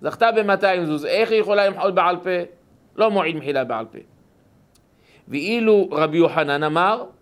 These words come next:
לא. רבי יוסי חולק בכל מצב. גם בסוף הוא אומר שהיא יכולה למחול בעל פה.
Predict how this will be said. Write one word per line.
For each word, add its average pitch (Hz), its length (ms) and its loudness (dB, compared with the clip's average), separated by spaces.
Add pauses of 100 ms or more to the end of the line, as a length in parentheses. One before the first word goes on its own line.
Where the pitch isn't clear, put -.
לא. - 260 -2 (1000)
רבי 196 240 0
יוסי 226 580 -2 (320)
חולק 240 540 2 (400)
בכל 254 380 2
מצב. 165 340 -2 (1000)
גם 240 220 0
בסוף 277 540 0 (300)
הוא 185 200 0
אומר 269 340 0 (260)
שהיא 170 260 -2
יכולה 208 520 2 (280)
למחול 208 540 -2
בעל 196 340 0
פה. 143 140 -6